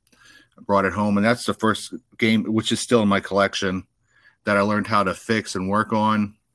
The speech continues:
And I, uh, put a new, uh, power supply in it, and it fired right up. I was like, "Wow, that wasn't easy. That was, uh, that wasn't too hard." Um, and, uh, from there,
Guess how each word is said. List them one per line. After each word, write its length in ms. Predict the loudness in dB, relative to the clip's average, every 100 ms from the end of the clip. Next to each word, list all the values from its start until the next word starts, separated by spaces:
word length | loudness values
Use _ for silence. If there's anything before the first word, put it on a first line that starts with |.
| _ _ _ _ _ _ _ -14
And 640 | -8 -6 -6 -6 -6 -8 -10 _ _ _ _ _ -6
I, 400 | -2 -2 -2 -4 -6
uh, 260 | -6 -6 -10 -6 -4 -2 -6 -10 -4
put 160 | 0
a 60 | 4
new, 360 | 4 4 4 4
uh, 240 | 4 4
power 300 | 2 2 2
supply 380 | 0 0 2 4
in 160 | 2
it, 180 | 2 2
and 120 | -2
it 120 | -6 -10 _ _ _ _
fired 400 | 2 4 4 4
right 220 | 4 4
up. 320 | 6 4 2 _ _ _ _ _
I 40 | -10
was 120 | -6
like, 120 | -6
"Wow, 500 | -2 0 2 0 -4 _ -10
that 180 | -4 -2
wasn't 240 | -2 0
easy. 220 | 0 0 -4 -14
That 100 | -6
was, 240 | -4 -2
uh, 300 | 0 2 2 0 -2
that 120 | 0
wasn't 260 | 0 -2 -4
too 160 | -2
hard." 360 | 2 4 4 0 _ _ _ _ _ _ _ -10
Um, 560 | -4 -2 -2 -2 -4 -8 _ _ _ _ _ _ _ _ -8
and, 280 | -4 -2 0
uh, 240 | 0 -2
from 260 | 0 2 4
there, 400 | 6 4 2